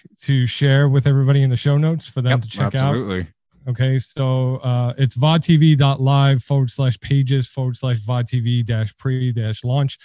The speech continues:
Speaker 1: Um, but I'm gonna give it to Tom. So the link is down in the show notes. Uh, go check it out. All the information is on the website. And, uh, yeah, that's the, uh,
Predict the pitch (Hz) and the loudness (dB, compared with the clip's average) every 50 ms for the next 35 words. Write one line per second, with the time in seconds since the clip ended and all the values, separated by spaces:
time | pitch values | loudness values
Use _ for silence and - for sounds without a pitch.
0 | - - - _ _ - 120 120 123 120 120 117 113 113 - - _ - 131 120 | -20 -20 -20 _ _ -4 -2 0 2 2 0 0 -2 -4 -8 -10 _ -14 -8 -4
1 | 135 131 131 - - _ - 139 139 139 135 123 139 123 120 - 107 - 135 135 | -2 -2 -2 -4 -8 _ -4 -2 0 0 0 0 -2 -2 -4 -4 -4 -2 -2 0
2 | 131 123 113 - 127 120 110 117 120 143 160 147 - 147 127 147 139 135 123 117 | 0 -2 -2 -4 -4 -4 -2 -2 0 2 2 2 2 0 0 0 0 0 -2 -4
3 | 113 - - 151 156 160 156 160 156 - - - - _ _ _ _ - 123 123 | -4 -4 -2 0 0 0 0 0 -2 -6 -10 -18 -20 _ _ _ _ -6 -4 -2
4 | 127 123 123 123 135 165 147 - 180 160 - 139 135 139 139 135 127 - 147 135 | -2 -2 -2 -2 -2 -2 -2 -2 -4 -4 -2 -2 -2 -2 -4 -6 -8 -8 -6 -4
5 | 135 143 139 135 - - 131 127 117 - 127 120 113 110 120 113 107 104 117 117 | -2 0 0 -2 -2 0 -2 -2 -2 -2 -2 -4 -2 -2 -4 -4 -4 -4 -6 -6
6 | 107 - - 120 117 120 - _ _ _ _ _ _ _ - - - 127 127 127 | -6 -6 -6 -6 -6 -6 -8 _ _ _ _ _ _ _ -12 -4 0 2 2 2
7 | 120 117 113 117 117 117 113 117 110 113 110 107 101 - _ _ - _ _ _ | 2 0 -2 -2 -2 -2 -4 -4 -4 -4 -6 -6 -8 -10 _ _ -20 _ _ _
8 | - 131 151 180 196 156 151 147 - - 165 165 160 160 151 147 147 143 | -4 0 2 2 4 4 2 2 0 0 2 4 4 4 4 4 2 0